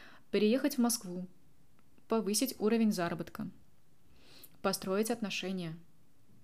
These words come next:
найти альтернативный вариант профессии, в которую хотелось бы уйти.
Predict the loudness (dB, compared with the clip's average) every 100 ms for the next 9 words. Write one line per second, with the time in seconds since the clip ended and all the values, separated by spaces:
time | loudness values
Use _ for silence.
0 | -8 0 0 2 2 2 0 0 2 4
1 | 2 2 2 2 0 -2 -2 -4 -4 0
2 | 0 0 -2 -4 -4 0 0 0 -4 -4
3 | -4 -4 -4 -6 -6 -8 -10